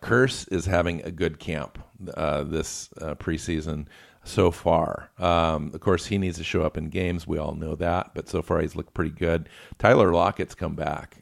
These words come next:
uh, finally, uh, after his injury and is full participant in camps this last two or three, uh, practices. He's looking sharp. Um, I really like the receiver group this,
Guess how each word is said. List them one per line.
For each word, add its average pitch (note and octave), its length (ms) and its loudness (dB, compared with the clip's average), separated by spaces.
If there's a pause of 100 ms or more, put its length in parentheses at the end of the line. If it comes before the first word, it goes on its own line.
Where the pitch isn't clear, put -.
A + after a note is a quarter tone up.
uh, D#2 160 -4
finally, E2 640 -4
uh, D#2 320 -4
after E2+ 320 -4
his F2 220 0
injury D#2+ 340 -4
and D#2+ 100 -8
is D#2 140 -10
full - 240 -2
participant E2 680 -8
in D#2+ 160 -14
camps E2 460 -12
this D#2 200 -12
last D#2+ 400 -8
two D#2+ 160 -4
or E2 60 -6
three, E2 240 -8 (240)
uh, - 300 -10 (360)
practices. F#2 720 2 (480)
He's F#2+ 220 0
looking F#2 260 0
sharp. G2 540 4 (420)
Um, D#2+ 380 -2
I D2 60 -2
really G2 240 6
like E2+ 200 2
the - 100 -4
receiver E2 360 -2
group F2 240 -2
this, - 260 -4